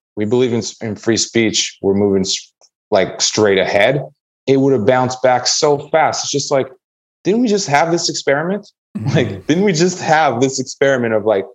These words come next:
Speaker 1: "Oh, let's, let's silence one thing. Oh, now let's silence another thing.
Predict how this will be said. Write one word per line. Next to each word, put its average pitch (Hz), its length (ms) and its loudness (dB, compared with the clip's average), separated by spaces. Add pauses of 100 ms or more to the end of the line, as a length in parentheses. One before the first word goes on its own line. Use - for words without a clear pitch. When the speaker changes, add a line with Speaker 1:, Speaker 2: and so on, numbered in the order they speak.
(180)
Speaker 1:
"Oh, 127 220 2
let's, - 500 -2
let's - 440 -4
silence 107 420 0
one 101 180 -4
thing. 87 260 -8 (360)
Oh, 123 160 4
now 117 220 2
let's 113 160 0
silence 113 320 0
another 107 260 0
thing. 90 300 -10